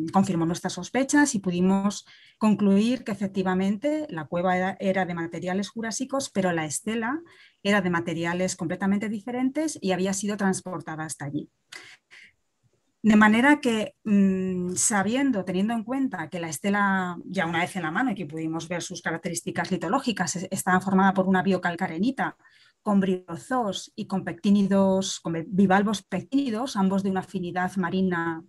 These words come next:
clara, entonces pudimos descartar los materiales neógenos continentales que afloran en el noroeste de, de esta, de este yacimiento y poder centrar nuestra prospección,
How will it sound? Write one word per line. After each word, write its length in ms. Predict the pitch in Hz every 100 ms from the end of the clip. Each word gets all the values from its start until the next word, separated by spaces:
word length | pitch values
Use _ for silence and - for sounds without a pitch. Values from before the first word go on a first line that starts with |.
| _
clara, 440 | 196 220 214 247 - _ _ _ _ -
entonces 400 | 202 208 247 285
pudimos 480 | 262 254 254 269 262
descartar 800 | 226 - 240 196 233 247 285 - _ _
los 160 | 208 202
materiales 540 | 196 196 196 208 247
neógenos 440 | 254 247 254 247 -
continentales 800 | 226 226 220 220 208 247 202 -
que 160 | 185
afloran 460 | 156 143 208 214 220
en 100 | 214
el 160 | 208 196
noroeste 720 | 185 180 254 - - 240 349 -
de, 420 | 190 175 170 170
de 80 | 175
esta, 500 | 180 - 185 175 170
de 80 | 160
este 160 | - 190
yacimiento 760 | 185 180 196 247 269 247 277 - - -
y 80 | 220
poder 280 | 208 208 233
centrar 500 | 226 262 247 269 214
nuestra 300 | 196 208 202
prospección, 840 | 226 247 285 277 - 233 277